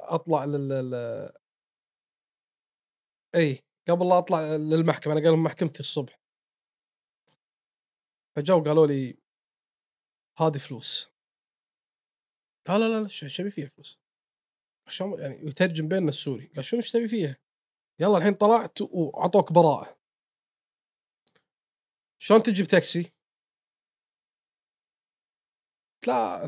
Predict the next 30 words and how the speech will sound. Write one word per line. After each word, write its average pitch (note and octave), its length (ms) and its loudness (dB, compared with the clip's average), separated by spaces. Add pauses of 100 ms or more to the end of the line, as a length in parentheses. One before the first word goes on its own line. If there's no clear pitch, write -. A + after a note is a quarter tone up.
(260)
يا C3 160 -8 (120)
حراج". E3+ 340 -6
قلت: - 160 -20
"لا G#3+ 100 -6
والله - 260 -8
ما - 340 -14 (580)
تدبر D#3+ 320 2
إن C#3 60 -6
شاء C3+ 220 -6
الله، C3 120 -10
تدبر". C3+ 300 -8
ما، C#3 80 -8
قال: - 100 -18
"لا، G#3+ 260 2
لا، C4 140 0
لا، A#3+ 120 0
لا". G#3+ 220 -6 (580)
هذاك D3+ 260 0
يقول C#3 240 -4
له، A2 120 -12 (200)
كان C#3 140 -8
يقول C3 380 -8
السوري C3+ 400 -6
رفيق: B2+ 280 -10
"يا D3 60 -2
ابن F#3+ 140 -2
الحلال، D3+ 420 -4 (1080)
خذ، - 280 0 (280)
خذ - 240 -4
الفلوس". D3+ 580 -6